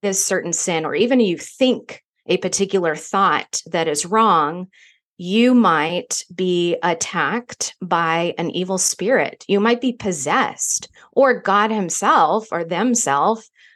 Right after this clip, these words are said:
might, you know, smite you with a disease. There's a lot of terror that comes from this very mystical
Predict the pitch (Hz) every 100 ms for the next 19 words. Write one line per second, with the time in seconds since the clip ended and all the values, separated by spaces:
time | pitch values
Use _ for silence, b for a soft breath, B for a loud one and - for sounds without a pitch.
0 | b 196 202 196 202 202 180 165 - 180
1 | 190 220 226 208 185 180 170 165 165 165
2 | 262 208 151 - - - b b b 208
3 | 226 220 202 190 214 254 262 240 190 -
4 | - 202 202 180 165 165 139 - - 220
5 | 220 214 - - 160 156 151 165 180 b
6 | b b b _ 185 190 185 175 - -
7 | - _ _ _ 185 190 196 196 190 185
8 | 180 185 190 180 - 185 190 175 170 160
9 | 160 175